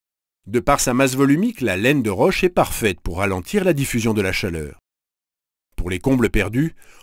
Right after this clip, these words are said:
on isolera soit avec la méthode du soufflage,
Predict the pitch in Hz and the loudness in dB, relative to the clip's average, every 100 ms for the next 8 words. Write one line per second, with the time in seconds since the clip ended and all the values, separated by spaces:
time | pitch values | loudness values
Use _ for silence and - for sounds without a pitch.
0 | - 127 156 143 139 120 113 101 - - | -2 2 4 6 4 4 2 0 -4 -4
1 | 107 107 104 98 104 104 95 104 104 - | 0 2 0 -2 -2 -2 -2 -2 -2 -2
2 | 123 120 120 160 196 | -2 2 4 4 0